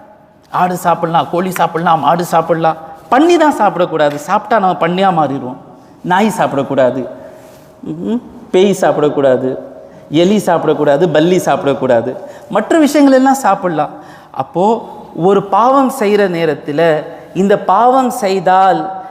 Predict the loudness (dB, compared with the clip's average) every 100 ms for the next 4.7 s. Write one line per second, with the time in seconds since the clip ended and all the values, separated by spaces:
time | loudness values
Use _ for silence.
0 | -10 -8 -2 0 0 0 -2 2 2 4
1 | 2 2 2 2 2 0 0 -2 0 2
2 | 2 2 0 0 0 0 2 2 -2 -2
3 | -2 -2 -2 0 0 2 0 0 0 0
4 | 2 4 4 2 2 0